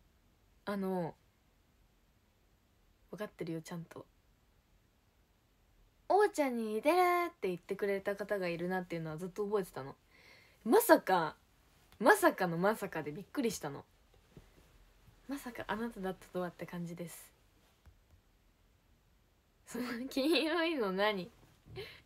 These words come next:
お菓子じゃなくて星ありがとうございます。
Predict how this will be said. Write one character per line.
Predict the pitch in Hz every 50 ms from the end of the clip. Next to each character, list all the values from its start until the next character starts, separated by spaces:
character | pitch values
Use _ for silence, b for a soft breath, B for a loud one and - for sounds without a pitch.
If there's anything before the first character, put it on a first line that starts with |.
| _ - - - - _ -
お | 220 226
菓 | - 269 285
子 | - - 214
じ | 208
ゃ | 202
な | 196 202
く | 208 -
て | 208 202
星 | 208 220 226 - 233
あ | 226
り | 247 247
が | 247 233
と | 208
う | 190
ご | 196
ざ | 196 226 233
い | 240
ま | 247 254 262
す。 | 240 - -